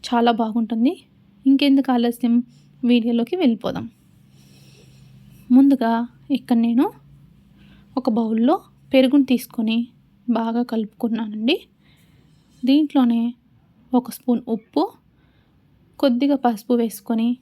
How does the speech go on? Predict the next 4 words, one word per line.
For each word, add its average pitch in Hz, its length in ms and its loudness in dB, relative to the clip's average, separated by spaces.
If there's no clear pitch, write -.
బాగా 233 320 -4
మిక్స్ 254 320 -4
చేసుకోవాలి. 247 540 -10
ఇలా 254 180 2